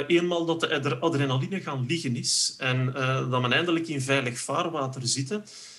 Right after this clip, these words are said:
eh, dan zal ik moeten de draad terug opnemen van mijn normaal werk, hè. Heel veel projecten die daar liggen. Ik geef leiding aan een labo van twintig personen. Ehm, ik probeer dan nog altijd betrokken te zijn, maar, ja, dat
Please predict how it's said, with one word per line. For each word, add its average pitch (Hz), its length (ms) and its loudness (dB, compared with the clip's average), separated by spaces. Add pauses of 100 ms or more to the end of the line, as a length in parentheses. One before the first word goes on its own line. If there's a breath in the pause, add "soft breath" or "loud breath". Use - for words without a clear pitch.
(180 loud breath)
eh, 135 520 2
dan 147 600 0
zal 139 240 2
ik 147 60 2
moeten 139 260 0
de 127 80 2
draad 123 300 2
terug - 220 -8
opnemen 208 640 -2
van 139 220 -4
mijn 120 480 0
normaal 117 600 0
werk, 190 300 -12
hè. 156 80 -10
Heel 156 280 2
veel 143 140 -2
projecten 135 480 -2
die 160 100 -4
daar 160 200 0
liggen. 170 220 -4
Ik 131 120 -6
geef - 460 -2
leiding 139 500 2
aan 135 140 2
een 120 100 4
labo 160 380 2
van 156 180 -4
twintig 135 380 -6
personen. 131 520 0 (560 loud breath)
Ehm, 131 320 2
ik 131 100 2
probeer 135 260 6
dan 127 120 4
nog 123 120 2
altijd 139 300 0
betrokken 139 420 -2
te 175 100 0
zijn, 170 340 2
maar, 139 220 -2 (380)
ja, 131 260 -4
dat 131 160 -4